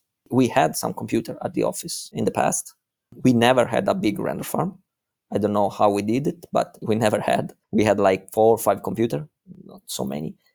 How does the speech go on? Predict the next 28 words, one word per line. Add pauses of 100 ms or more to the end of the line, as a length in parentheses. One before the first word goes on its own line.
But
I
know
a,
a
lot
of
offices,
they
have
their
own
render
farms
made
of (300)
ten, (760)
twelve, (340)
twenty,
fifteen, (120)
a
hundred
node
sometimes. (460)
And
those
things (200)
make